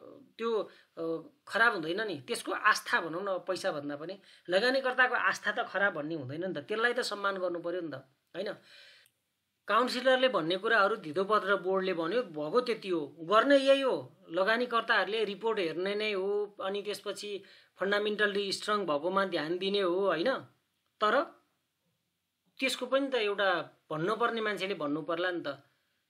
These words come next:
माउले नै यो टोकिदिने त, होइन? भनौँ न, एक किसिमले यो भनेको त, म, जस्तो घरमा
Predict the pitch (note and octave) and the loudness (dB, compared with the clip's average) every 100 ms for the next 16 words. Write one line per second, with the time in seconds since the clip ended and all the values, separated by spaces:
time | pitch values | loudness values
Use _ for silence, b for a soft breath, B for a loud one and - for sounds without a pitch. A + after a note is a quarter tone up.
0 | _ _ _ _ _ E3+ G3 A#3+ B3+ C4 | _ _ _ _ _ 2 4 6 4 4
1 | C#4+ C#4 G3+ G3+ G#3+ G#3 - A3 G3 G#3 | 4 2 -2 0 0 0 -4 -2 -2 -2
2 | B3+ C4 A#3 D3+ D3+ F#3 A#3+ - _ _ | -2 -2 -4 -6 -6 -4 -6 -12 _ _
3 | _ _ _ _ _ _ _ _ _ - | _ _ _ _ _ _ _ _ _ -4
4 | F#3 C4 A3 A3 G#3+ A3 A3+ A3+ G#3+ F#3+ | 0 2 2 -2 -4 -4 -2 0 0 0
5 | D3+ D3 D#3+ G3+ D#3+ D#3 F#3 E3+ E3+ E3+ | 0 -4 -4 -6 -8 -14 -8 -4 -2 -2
6 | E3 D#3+ D#3+ F#3+ F#3+ F3+ D#3 D#3 F#3+ | -2 -4 -4 -4 -2 -2 0 2 2